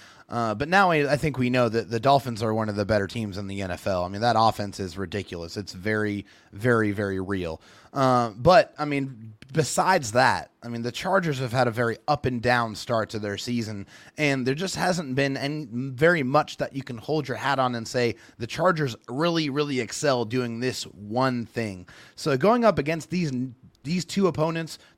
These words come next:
despite what the forty-niners did to the Cowboys,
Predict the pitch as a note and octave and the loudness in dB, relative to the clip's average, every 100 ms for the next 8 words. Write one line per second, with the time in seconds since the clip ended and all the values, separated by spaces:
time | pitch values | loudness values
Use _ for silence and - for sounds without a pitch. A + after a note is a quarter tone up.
0 | - C3+ - D3+ D#3 - C#3+ C3+ C#3 C3+ | -10 -10 0 4 4 4 2 2 -2 -2
1 | C3 D3 C#3 C3 B2+ B2 A2 C3 A#2 A2+ | 0 0 2 2 2 0 0 -2 -2 -4
2 | A2+ B2 A#2 A2 A2+ A2 | 2 4 4 2 2 0